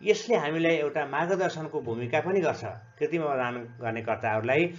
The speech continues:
यदि कुनै पशुले भाले खोजेको लक्षण देखाउँदैन भने, अ,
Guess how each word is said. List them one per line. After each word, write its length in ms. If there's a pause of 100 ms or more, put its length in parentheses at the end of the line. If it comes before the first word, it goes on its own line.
(280)
यदि 220
कुनै 340
पशुले 480
भाले 320
खोजेको 440
लक्षण 420
देखाउँदैन 580
भने, 400
अ, 1400